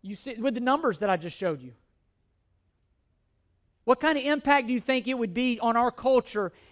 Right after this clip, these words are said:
if you, if people looked around and they said, "What happened to all the kids at the church?" God's people took care, to-, God's people took responsibility for 'em. What?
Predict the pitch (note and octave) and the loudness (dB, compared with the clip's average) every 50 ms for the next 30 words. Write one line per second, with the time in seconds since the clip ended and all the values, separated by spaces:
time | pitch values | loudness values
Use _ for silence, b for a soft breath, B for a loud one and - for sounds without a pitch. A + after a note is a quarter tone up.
0 | b b A#3+ G#3+ D#3+ F3 F#3+ C4 - A#3 A#3 A#3 - - C4 D4+ D4+ A#3+ C#4+ C#4 | b b 2 2 2 0 -6 0 4 4 4 4 2 0 0 2 2 2 2 4
1 | C4+ B3+ C4 - A3+ A3+ A#3+ B3 B3 A#3+ A3+ G#3+ G3+ G3 A3 A3 - - - A#3 | 4 2 2 2 0 2 4 4 4 2 2 0 0 0 0 0 0 2 4 4
2 | G#3+ F#3+ D3 b b b b b b _ _ - F#3 C4 D4+ F#4+ F#4+ G4+ F4+ F4+ | 4 4 2 b b b b b b _ _ 2 4 4 6 6 4 2 2 -2
3 | F4 E4+ D#4+ E4 E4+ E4 E4 C#4+ B3+ - - - E4+ F#4+ F#4 A3+ C#4 B3 - - | -4 0 4 6 8 8 6 4 2 -4 -2 -2 -2 -2 -2 -2 -4 -6 -6 -10
4 | _ _ _ - F3+ F#3 - - - A3+ A3+ A#3 B3+ A3+ - - - - - _ | _ _ _ -10 -10 -8 -6 -2 2 4 6 6 4 2 -2 -14 -20 -20 -20 _
5 | _ - _ _ - - - - - - _ _ _ _ _ _ _ _ _ _ | _ -20 _ _ -20 -20 -20 -20 -20 -20 _ _ _ _ _ _ _ _ _ _
6 | _ _ _ _ _ _ _ _ _ _ _ _ _ - - A3+ A3+ B3 A#3 - | _ _ _ _ _ _ _ _ _ _ _ _ _ -2 4 6 6 6 6 4
7 | - - B3 B3+ A#3+ - C4 B3 - - A#3 G#3+ - - A3 A3 G#3+ - A#3+ A#3+ | 0 -2 -2 -2 0 0 -2 -4 -2 -2 -4 -2 0 0 -2 -2 -2 -4 -6 -4
8 | G#3+ A3 G#3 B3 B3+ B3 - - C4 C4+ G#3 A#3+ - A#3+ A#3 F#3 F3+ - - G#3+ | -2 2 4 4 4 4 2 -2 -4 -4 -4 -4 -4 -4 -4 -4 -4 -4 -2 -2
9 | G#3 G3 - E3+ F#3 G3+ G3 F#3 F3 - F#3+ F3+ F#3 G3+ G3+ F3 _ _ _ _ | -2 -2 -2 -4 -4 -2 -2 -2 -4 -2 -2 -2 -2 -2 -4 -12 _ _ _ _
10 | _ _ _ _ _ _ _ _ _ _ _ _ _ _ _ _ _ _ _ _ | _ _ _ _ _ _ _ _ _ _ _ _ _ _ _ _ _ _ _ _
11 | _ _ _ _ E3 F#3+ C#4+ G#4+ A#4+ - - | _ _ _ _ 0 2 2 2 2 -2 -8